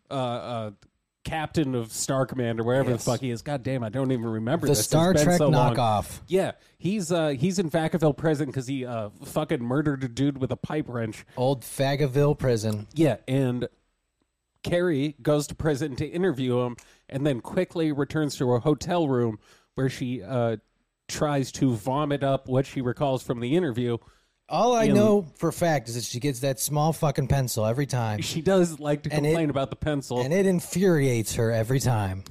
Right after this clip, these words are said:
Speaker 1: Yes. Uh, and this is a process that has been going on for years at this point. I believe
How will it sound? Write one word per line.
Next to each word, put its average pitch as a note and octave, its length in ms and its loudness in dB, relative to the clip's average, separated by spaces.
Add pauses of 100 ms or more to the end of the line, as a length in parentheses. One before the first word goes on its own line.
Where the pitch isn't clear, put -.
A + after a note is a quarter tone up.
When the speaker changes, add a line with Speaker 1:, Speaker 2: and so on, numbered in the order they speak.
(140)
Speaker 1:
Yes. C#3+ 400 0 (220)
Uh, D3 360 -2 (680)
and D3 480 -2 (100)
this D#3 300 0
is C3+ 340 -2 (200)
a B2+ 200 -4
process D#3 580 -2
that D3 120 0
has C3 120 0
been C3 160 -2
going C3+ 240 0
on B2 220 0
for G#2+ 520 -6
years B2 480 0
at A#2+ 120 -8
this C3 160 -2
point. A2 280 -6
I A#2+ 100 -4
believe E3 500 0